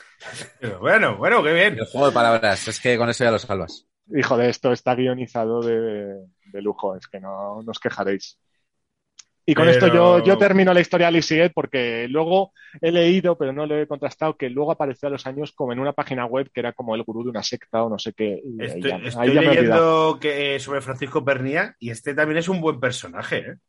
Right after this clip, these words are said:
Speaker 3: Ah, totalmente. Pero, pero eso de mafiosillo local, ah, te ves envuelto con la primavera árabe, ¿sabes?
Speaker 1: <laughs>
Speaker 3: Y Khashoggi.
Speaker 1: La primera frase, no sé si será real, pero la primera frase de la Wikipedia de su biografía de Pernía es:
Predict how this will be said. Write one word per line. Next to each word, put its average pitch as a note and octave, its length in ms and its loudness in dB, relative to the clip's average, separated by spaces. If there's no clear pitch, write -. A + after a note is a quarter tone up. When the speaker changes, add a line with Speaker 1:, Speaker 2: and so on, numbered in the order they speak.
Speaker 3:
Ah, A2+ 100 -6
totalmente. G2 720 -6
Pero, D3 280 4
pero D3 120 2
eso F3+ 140 0
de D3+ 120 2
mafiosillo D#3 520 2
local, G3+ 460 4
ah, B2+ 260 2
te C#3 80 -6
ves C3 160 -6
envuelto D#3 400 -4
con B2 460 -2
la A#2+ 140 -8
primavera A#2+ 480 2
árabe, G#2 240 -2
¿sabes? A#2+ 380 -10
Speaker 1:
<laughs> C3+ 260 -6
Speaker 3:
Y C3 80 0
Khashoggi. A#2+ 540 0
Speaker 1:
La C3+ 180 0
primera D3+ 240 2
frase, F#3 240 -2
no C3+ 80 -4
sé C#3 140 -4
si E3+ 120 -10
será A#2 240 -2
real, G#2+ 240 0
pero B2 120 0
la G2+ 40 -4
primera A#2 240 0
frase C3+ 460 -6
de G#2 560 -8
la G#2+ 100 -2
Wikipedia A#2 520 -2
de C#3 60 2
su C3+ 120 -6
biografía A#2+ 460 -2
de C#3+ 80 -2
Pernía A#2+ 400 -4
es: - 240 -18